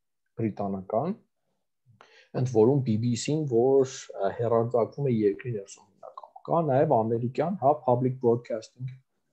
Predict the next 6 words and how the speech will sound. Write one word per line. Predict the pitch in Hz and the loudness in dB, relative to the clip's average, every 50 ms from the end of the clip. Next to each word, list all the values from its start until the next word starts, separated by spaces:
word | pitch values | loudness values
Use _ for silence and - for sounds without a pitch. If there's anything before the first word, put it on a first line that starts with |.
| _ _ | _ _
Service, | - - 120 107 95 - - - - | -2 0 2 2 2 -2 -6 -10 -6
հա, | - 170 185 | -4 -4 -4
P | - - - 127 | -4 -2 -2 -2
B | 120 123 135 131 131 - | -2 0 -2 -4 -6 -6
S։ | - - - - - - - - _ _ _ _ _ _ _ _ _ _ _ _ _ - | -10 -10 -10 -10 -12 -12 -14 -16 _ _ _ _ _ _ _ _ _ _ _ _ _ -10
Հանրային | 107 - - 110 110 110 104 107 123 147 151 | -10 -4 -2 0 2 2 4 4 4 2 2